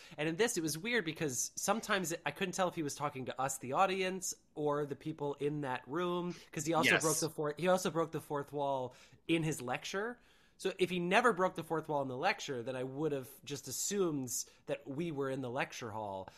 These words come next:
Speaker 1: But I guess maybe he broke the fourth wall there so that we would feel like we're part of the lecture. But it, it sort of triangulated as opposed to being two different spaces. So it was a little confusing,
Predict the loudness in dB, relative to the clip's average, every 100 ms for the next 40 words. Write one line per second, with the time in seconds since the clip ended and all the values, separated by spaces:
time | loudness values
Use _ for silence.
0 | -6 -4 -2 -2 -2 -2 -2 -2 -2 -6
1 | -2 -4 -2 -2 -2 -4 -6 -4 0 2
2 | 0 -2 -4 -4 -2 -2 -4 -4 -2 -2
3 | -4 -6 -6 -6 -8 -8 -8 -10 -12 -8
4 | 0 0 0 -4 -4 -6 -2 -2 -2 0
5 | 4 4 4 2 0 -2 -6 -10 -8 -8
6 | -6 -8 -10 -12 -8 -6 -6 -8 -14 -10
7 | -8 -8 -10 -12 -12 -12 -12 -10 -8 -8
8 | -6 -4 -2 -2 -2 -2 -4 -4 -2 0
9 | 0